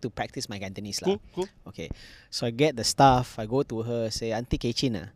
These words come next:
Speaker 2: Ah,
Speaker 1: And
Speaker 2: nice.
Speaker 1: she was like, "Okay, uh, nine ringgit. Eh,
Speaker 2: Mm.
Speaker 1: eight ringgit."
Speaker 2: Mm.
Speaker 1: Eight ringgit, nine ringgit.
Speaker 2: Okay.
Speaker 1: That is some say, mm, lock. Six ringgit.
Speaker 2: Okay.
Speaker 1: Right.
Speaker 2: How did it go to eight and nine? You know what? I give you a pass. It's
Speaker 1: Yeah.
Speaker 2: fine. You're Malay. It's
Speaker 1: Okay.
Speaker 2: okay.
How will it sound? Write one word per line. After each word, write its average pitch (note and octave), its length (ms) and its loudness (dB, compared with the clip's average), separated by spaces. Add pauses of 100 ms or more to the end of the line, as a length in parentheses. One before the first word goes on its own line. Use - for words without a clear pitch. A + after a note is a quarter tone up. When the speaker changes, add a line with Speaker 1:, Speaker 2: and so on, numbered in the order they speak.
(140)
Speaker 2:
Ah, F#2 320 -6
Speaker 1:
And G#2+ 160 -6
Speaker 2:
nice. G2 240 4
Speaker 1:
she - 0 -
was - 80 -8
like, G2 100 -8 (140)
"Okay, G#2 180 -6 (220)
uh, F#2+ 560 -8 (240)
nine A#2+ 240 0
ringgit. A2+ 320 -4 (160)
Eh, C#3+ 160 6
Speaker 2:
Mm. - 40 -4 (120)
Speaker 1:
eight D3+ 160 4
ringgit." A#2+ 300 -4 (100)
Speaker 2:
Mm. F2 160 -8 (160)
Speaker 1:
Eight C3+ 160 -2
ringgit, D#3 160 -4
nine A#2 140 -2 (100)
ringgit. G2 160 -6 (160)
Speaker 2:
Okay. E2+ 160 4
Speaker 1:
That A2+ 80 -6
is G2 240 -6
some G#2+ 400 -8
say, G2+ 240 -8
mm, G2+ 400 -8
lock. G#2 160 -2 (480)
Six - 320 -2
ringgit. A2 240 -6 (240)
Speaker 2:
Okay. F2+ 240 2 (240)
Speaker 1:
Right. G2+ 240 -4 (240)
Speaker 2:
How D#3 160 2
did B2+ 160 0
it B2 80 -12
go - 80 -10
to - 160 -4
eight - 160 -6
and G#2 160 -10
nine? A2 240 -6 (240)
You D3 80 6
know G3+ 80 12
what? G3 80 12
I - 80 4
give A#2+ 160 2
you B2 80 12
a G2+ 80 12
pass. - 320 -6
It's B2+ 200 4
Speaker 1:
Yeah. G#2 40 -2
Speaker 2:
fine. E2 160 0
You're F#2+ 160 12
Malay. E2+ 320 8
It's G#2+ 160 2
Speaker 1:
Okay. F2 160 0
Speaker 2:
okay. - 20 -20